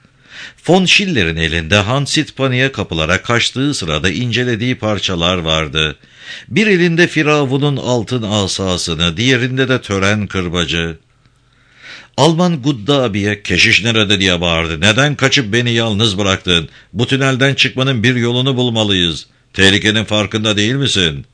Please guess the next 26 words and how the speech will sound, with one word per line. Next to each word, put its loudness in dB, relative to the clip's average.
Nahut 0
öfkeyle, -2
"Ben -4
yolu -2
nereden 0
bileyim?" -2
diye -2
bağırmaya -2
başladı. -4
Sonra 2
von 2
Schiller'in 0
arkasındaki -2
duvara -2
tebeşirle 0
yazılmış -2
olan 0
işaretleri 0
fark -2
ederek -2
durakladı. -2
Sonra 2
onların 0
anlamını -2
kavradı. -2
Rahatlayarak, 0